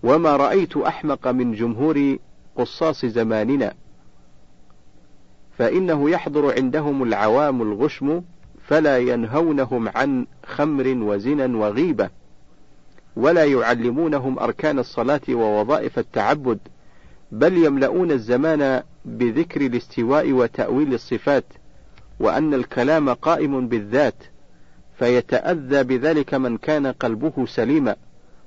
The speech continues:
وإنما على العام أن يؤمن بالأصول الخمسة، بالله وملائكته وكتبه ورسله واليوم الآخر، وأن يقنع بما قاله السلف: "القرآن كلام الله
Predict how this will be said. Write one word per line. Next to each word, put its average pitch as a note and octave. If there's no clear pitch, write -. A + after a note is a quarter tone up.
وإنما C3+
على B2+
العام A#2
أن A2
يؤمن C3
بالأصول C3+
الخمسة، B2
بالله C3
وملائكته A#2
وكتبه A#2
ورسله B2
واليوم A#2
الآخر، A2+
وأن G2+
يقنع C3
بما A#2
قاله B2+
السلف: C#3
"القرآن B2+
كلام C3
الله C#3